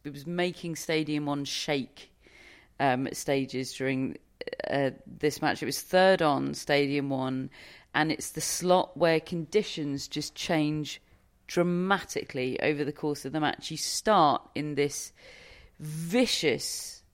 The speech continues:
heat and sunshine, and, you know, the air temperature wasn't that hot today, but somehow, some sort of miracle of physics, that stadium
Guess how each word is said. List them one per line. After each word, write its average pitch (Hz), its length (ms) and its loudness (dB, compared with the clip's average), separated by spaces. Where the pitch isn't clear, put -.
heat - 640 -4
and 147 180 0
sunshine, - 800 -4
and, 139 340 -4
you 185 120 -2
know, 175 120 6
the 190 300 6
air 247 180 8
temperature 170 500 0
wasn't 160 320 2
that 139 140 4
hot 196 260 -2
today, 139 520 -2
but - 260 2
somehow, 160 880 0
some 240 280 0
sort 160 180 -2
of 147 80 -4
miracle 147 420 2
of 139 80 -2
physics, - 400 -4
that - 320 -2
stadium 147 920 2